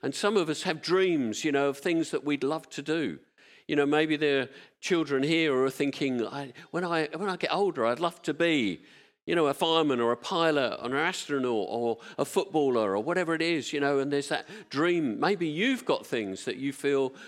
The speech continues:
God has said to you that haven't yet been fulfilled, and there are things that you need to do, this planning and preparation that you need to make. When we were in Hastings, we had some friends who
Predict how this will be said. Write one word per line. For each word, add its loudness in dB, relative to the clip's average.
God 2
has -4
said -4
to -4
you -2
that -4
haven't -2
yet -2
been -4
fulfilled, -4
and -2
there -2
are -2
things -4
that -2
you 0
need -2
to -8
do, -2
this -4
planning -4
and -6
preparation -8
that -4
you -4
need -4
to -6
make. -6
When -2
we 2
were 2
in 2
Hastings, -2
we 0
had -4
some -6
friends -4
who -2